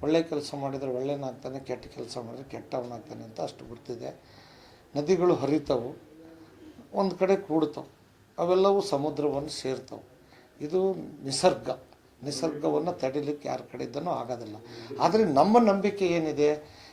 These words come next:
ಈ ನದಿಯಲ್ಲಿ ಗಂಗಾ ಸ್ನಾನಂ ತುಂಗಪಾನಂ ಅಂತ ಒಂದು ನಾಣ್ಣುಡಿ ಇದೆ. ಗಂಗಾದಲ್ಲಿ ಸ್ನಾನ ಮಾಡಬೇಕು, ತುಂಗಾ ನೀರು ಕುಡಿಬೇಕು ಅಂತ ಹೇಳ್ತಾರೆ. ಅದೇ ರೀತಿಯಾಗಿ ಹಿಂದಿನ ಪುಣ್ಯಕಥೆಗಳು ಎಲ್ಲವೂ ಕೂಡ ಏನೋ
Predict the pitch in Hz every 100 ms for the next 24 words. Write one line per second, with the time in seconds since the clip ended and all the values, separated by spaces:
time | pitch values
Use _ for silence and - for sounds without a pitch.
0 | - 151 208 190 185 180 175 175 165 -
1 | - 156 185 196 - 156 147 143 - -
2 | - - - - - - 208 196 190 160
3 | 143 139 131 123 120 208 160 131 123 120
4 | 113 110 110 - - - - - 139 175
5 | 190 160 139 170 190 - 139 143 135 120
6 | 120 117 - 160 - 160 165 143 139 151
7 | - 131 131 120 120 117 117 - 180 147
8 | 139 - - - - - - - - -
9 | 175 254 220 220 240 233 220 202 202 214
10 | 214 214 185 - - - 185 196 196 190
11 | 190 - - - - - - - - -
12 | - 190 185 170 147 143 131 131 127 -
13 | - - - - 143 180 190 180 - 151
14 | 190 165 151 175 165 156